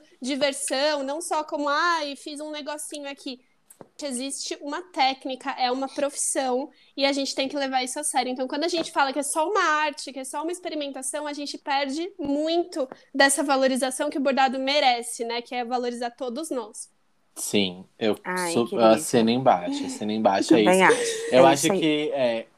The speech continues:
Speaker 2: só dando aqui a minha opinião, eu super acredito em arte intuitiva, tá? Porque eu acho que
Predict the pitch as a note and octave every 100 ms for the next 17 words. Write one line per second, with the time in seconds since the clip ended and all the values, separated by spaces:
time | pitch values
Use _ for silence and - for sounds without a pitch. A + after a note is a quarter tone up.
0 | - B2 - - B2 B2 C3 C3 B2+ A#2
1 | - _ _ - A#2 A2+ A2+ - A#2 G#2+
2 | A2 A2 - A2+ G#2+ G#2+ - A#2+ A2+ A2+
3 | A2 - - - B2+ B2+ B2 E3 D3+ A2
4 | A2+ A#2 A2+ A2 - A2 G#2 G2+ - G#2
5 | G2 G#2+ G2+ - - F#2+ F#2+ G#2 - F#2
6 | F#2+ - - A2 G2 - - A#2